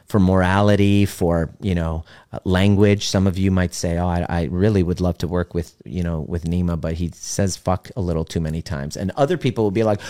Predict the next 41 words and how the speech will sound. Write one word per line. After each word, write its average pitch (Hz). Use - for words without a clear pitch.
"I 214
love 214
that 208
you 196
say 202
fuck." 190
And, 135
you 135
know, 139
everyone's 143
got 117
different 110
taste 127
buds, -
right? 92
So 107
we 98
know 101
we're 104
not 92
for 92
everyone, 92
and 104
not 113
everyone's 175
for 180
us. -
And 107
so -
we've 113
been 110
able 113
to 117
set 107
some 104
really 101
great 92
boundaries 92
for 104
people 113
really 127